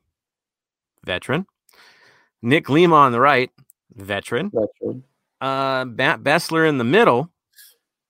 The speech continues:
Speaker 1: And then the
Speaker 2: Veteran.
Speaker 1: battle is who's gonna be the right center back. Rumors are that, uh, Johan Romania,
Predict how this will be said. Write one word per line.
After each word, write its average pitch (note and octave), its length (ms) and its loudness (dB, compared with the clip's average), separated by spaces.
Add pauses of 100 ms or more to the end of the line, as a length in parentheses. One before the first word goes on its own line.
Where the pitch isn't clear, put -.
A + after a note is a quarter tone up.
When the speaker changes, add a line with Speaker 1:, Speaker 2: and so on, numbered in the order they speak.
(420)
Speaker 1:
And B2+ 260 -4
then B2 140 0
the G#2+ 60 0
Speaker 2:
Veteran. A2 140 -10
Speaker 1:
battle D3+ 420 2
is C3 180 -2
who's C#3+ 260 2
gonna C#3+ 200 -2
be C3 160 -2
the B2+ 120 -2
right G2+ 300 -2
center F#2 340 -10
back. F#2+ 520 -4 (1300)
Rumors E3 560 2
are C#3 460 4 (340)
that, A#2 380 0 (120)
uh, G#2+ 600 -2 (360)
Johan C#3 840 2
Romania, C#3 760 0